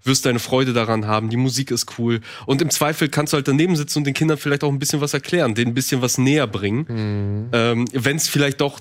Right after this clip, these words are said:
Speaker 1: ein bisschen zu komplex wird, aber Kinder sollten das, werden dazu halt einen Zugang finden, so.
Speaker 2: Ja, gut, du,
Speaker 1: Ähnlich
Speaker 2: du.
Speaker 1: wie halt, äh,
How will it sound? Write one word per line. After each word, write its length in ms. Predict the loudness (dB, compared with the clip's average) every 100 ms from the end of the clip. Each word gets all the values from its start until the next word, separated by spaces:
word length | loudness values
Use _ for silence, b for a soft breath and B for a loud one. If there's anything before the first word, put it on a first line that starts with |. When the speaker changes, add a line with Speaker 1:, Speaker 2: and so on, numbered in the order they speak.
| _ -8
Speaker 1:
ein 100 | -2
bisschen 240 | -2 -2
zu 140 | -4 -4
komplex 500 | -4 -2 -2 -4 -8
wird, 260 | -8 -4
aber 480 | 0 0 2 0 -2 b b b b b _ _ _ _ _ _ _ _ _ -14 -10 -10 -12 -6
Kinder 240 | 0 2 4
sollten 220 | 2 2
das, 240 | 0 -2 -6
werden 400 | 0 0 2 2
dazu 380 | 0 2 2
halt 160 | 2 2
einen 80 | -2
Zugang 340 | 0 2 2
finden, 460 | 0 -4 -4 -6 -6
so. 240 | -6 -8 -6
Speaker 2:
Ja, 220 | -2 0
gut, 180 | -2 -2
du, 80 | 2
Speaker 1:
Ähnlich 360 | 4 2 0 0
Speaker 2:
du. 40 |
Speaker 1:
wie 140 | 2
halt, 340 | 4 2 0 -4
äh, 320 | 0 2 2